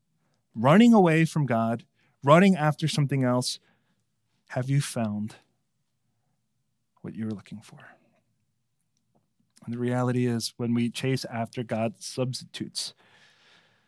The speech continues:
when we run far from the presence of the Lord, looking for those things that satisfy, we will find ourselves emptier,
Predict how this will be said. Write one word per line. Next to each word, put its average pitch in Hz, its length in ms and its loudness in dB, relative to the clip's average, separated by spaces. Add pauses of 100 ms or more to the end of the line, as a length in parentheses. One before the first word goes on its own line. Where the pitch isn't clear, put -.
(760)
when 139 140 4
we 135 120 4
run 127 240 4
far 143 360 2
from 139 180 -6
the 123 180 -2 (160)
presence 127 400 -4
of 117 400 -6 (220)
the 120 220 -6
Lord, 113 480 -4 (1120)
looking 131 300 -4
for 127 140 -6
those 117 220 -4
things 117 280 -4
that 110 180 -12
satisfy, 101 600 -12 (1400)
we 131 120 -4
will 117 160 -6
find 113 420 -4
ourselves 104 680 -12 (600)
emptier, 104 520 -10